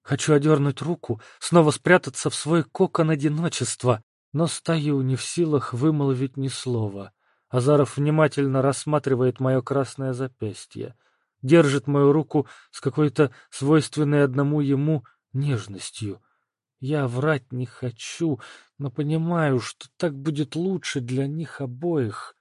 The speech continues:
"Юль". К нам подходит Алан, качает головой. "Кто это сделал?"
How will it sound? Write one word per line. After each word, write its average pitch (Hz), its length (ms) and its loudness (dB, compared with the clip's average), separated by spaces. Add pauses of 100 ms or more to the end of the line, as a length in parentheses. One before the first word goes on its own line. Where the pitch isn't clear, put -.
(640)
"Юль". 110 760 0 (300)
К - 60 -14
нам 123 160 0
подходит 135 560 0
Алан, 143 400 4 (220)
качает 135 520 2
головой. 117 680 2 (480)
"Кто - 340 -4
это 127 300 -4
сделал?" 101 680 -6